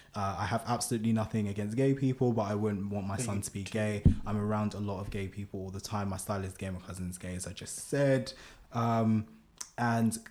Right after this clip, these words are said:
Speaker 1: Charlemagne kind of then just, uh, kind of led it into the next discussion 'cause he knew what was happening, obviously. Um,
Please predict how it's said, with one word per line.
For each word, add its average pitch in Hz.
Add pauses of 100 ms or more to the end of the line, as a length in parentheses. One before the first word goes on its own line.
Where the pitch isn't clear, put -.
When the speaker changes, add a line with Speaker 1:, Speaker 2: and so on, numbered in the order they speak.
Speaker 1:
Charlemagne 110
kind 104
of 101
then 101
just, 98 (260)
uh, 95
kind 101
of 92
led 98
it 90
into 95
the 95
next -
discussion -
'cause -
he 101
knew 92
what 90
was 92
happening, 92
obviously. 123 (360)
Um, 110